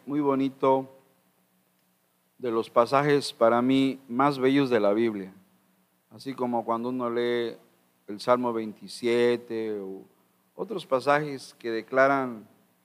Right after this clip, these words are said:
verdades hermosas de la palabra de Dios. Sin duda que en esta mañana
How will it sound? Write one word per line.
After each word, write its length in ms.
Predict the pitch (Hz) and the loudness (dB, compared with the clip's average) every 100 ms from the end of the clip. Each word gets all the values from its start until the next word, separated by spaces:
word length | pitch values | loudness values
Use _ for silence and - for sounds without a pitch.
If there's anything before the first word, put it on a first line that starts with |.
| _ _ _ _ _ | _ _ _ _ _
verdades 680 | 107 117 113 123 135 139 131 | -6 -6 0 2 2 0 -2
hermosas 600 | 117 117 127 135 139 117 | -4 -2 -4 -4 -6 -4
de 100 | 113 | -4
la 120 | 104 | -4
palabra 420 | 101 110 113 123 | -2 0 2 4
de 160 | 127 113 | 4 2
Dios. 720 | 107 113 123 123 - - - _ _ _ _ _ _ _ | 0 2 2 2 -4 -16 -18 _ _ _ _ _ _ _
Sin 320 | - 127 127 | -10 -6 0
duda 540 | 143 151 151 151 - - _ _ _ | 4 6 6 6 0 -12 _ _ _
que 340 | 127 120 117 | -8 -6 -4
en 100 | 117 | -6
esta 260 | 139 - 147 | -8 -6 -4
mañana 680 | 123 135 143 147 147 143 | -2 0 0 0 0 -4